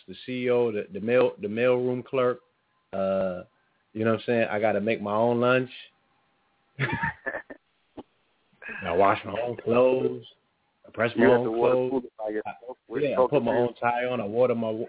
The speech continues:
Speaker 1: I water the plants myself. You know what I'm saying? I'm at the water cooler talking to myself. You dig what I'm saying? So we, we don't even, um, we don't even take those things into account.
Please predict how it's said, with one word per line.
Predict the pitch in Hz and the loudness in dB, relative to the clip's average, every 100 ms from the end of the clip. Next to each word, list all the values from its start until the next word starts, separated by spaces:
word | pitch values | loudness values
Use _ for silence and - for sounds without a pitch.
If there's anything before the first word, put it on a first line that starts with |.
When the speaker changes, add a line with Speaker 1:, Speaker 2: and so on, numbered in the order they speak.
| - | -8
Speaker 1:
I | 98 | -8
water | 92 113 120 | -4 -2 -2
the | 110 | -4
plants | - 131 120 - | -4 -4 -4 -6
myself. | 117 107 123 120 117 _ _ _ | -10 -4 -2 0 -2 _ _ _
You | 113 | 2
know | 120 | 2
what | |
I'm | 113 | 2
saying? | 127 | 2
I'm | 120 117 | 2 4
at | 117 | 2
the | 113 110 - _ | 2 -4 -6 _
water | 120 139 123 | 2 4 2
cooler | - 156 143 135 | 0 0 2 0
talking | 196 190 147 - | 0 0 -2 -6
to | |
myself. | 131 104 - - 135 143 - _ _ _ _ _ _ _ _ _ _ _ _ _ _ _ _ _ _ _ _ _ _ _ _ _ _ _ _ - | -4 -6 -4 -2 0 0 -4 _ _ _ _ _ _ _ _ _ _ _ _ _ _ _ _ _ _ _ _ _ _ _ _ _ _ _ _ -10
You | |
dig | 101 131 | -4 -2
what | 131 | 0
I'm | 120 - | -2 -2
saying? | 143 131 | -2 -2
So | 135 113 - _ _ _ _ _ _ _ _ | -2 -2 -4 _ _ _ _ _ _ _ _
we, | 123 131 - | -6 -6 -4
we | 131 | -2
don't | 135 127 | -2 -2
even, | 123 117 113 | -2 -4 -4
um, | 107 104 101 101 _ _ _ _ _ _ _ _ _ - _ _ _ _ _ | -4 -4 -8 -14 _ _ _ _ _ _ _ _ _ -20 _ _ _ _ _
we | 104 | 2
don't | 117 113 | 4 4
even | 107 98 | 2 0
take | - 101 - | 0 -2 -2
those | 101 - | -6 -2
things | 104 95 92 | -2 -2 -4
into | 90 - 92 | -8 -6 -6
account. | 90 - 104 98 | -6 -2 0 -2